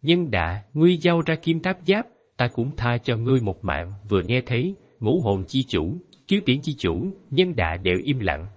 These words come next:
đặc biệt là ngũ hồn chi chủ. Thủy Ba Ngục chính là chí bảo khu vực đỉnh cao, Cấm Xiển Điện chính là chí bảo cung điện, Diệt Tuyệt Thần Khải càng là thứ hộ mệnh, còn quý hơn cả Thủy Ba Ngục và Cấm Xiển Điện cộng lại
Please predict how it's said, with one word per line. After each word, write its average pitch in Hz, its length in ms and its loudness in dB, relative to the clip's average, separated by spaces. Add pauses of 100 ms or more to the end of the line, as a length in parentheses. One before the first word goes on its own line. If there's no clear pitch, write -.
(180)
đặc 120 200 0
biệt 123 220 4
là 117 100 2
ngũ 123 220 4
hồn 101 240 0
chi 135 180 -6
chủ. 92 300 0 (360)
Thủy 131 160 2
Ba 135 220 0
Ngục 98 280 0 (140)
chính 170 220 4
là 110 120 2
chí 147 260 -2
bảo 117 220 2
khu 143 180 0
vực 104 300 -2
đỉnh 113 220 0
cao, 117 380 0 (440)
Cấm 104 180 0
Xiển 147 280 -2
Điện 104 280 2
chính 156 220 0
là 110 160 2
chí 127 440 0
bảo 113 280 -2
cung 151 240 2
điện, 87 260 0 (240)
Diệt 123 180 2 (100)
Tuyệt 127 220 2
Thần 110 240 0
Khải 123 220 -2
càng 98 300 -4 (100)
là 85 140 -4
thứ 156 180 0
hộ 104 180 0
mệnh, 92 240 0 (380)
còn 120 260 2
quý 156 260 4
hơn 127 220 0
cả 120 240 0
Thủy - 180 0
Ba 127 180 -4
Ngục 104 300 -4
và 95 100 -2
Cấm 151 240 -2
Xiển 110 320 -2
Điện 85 200 -2
cộng 87 200 -4
lại 80 260 -4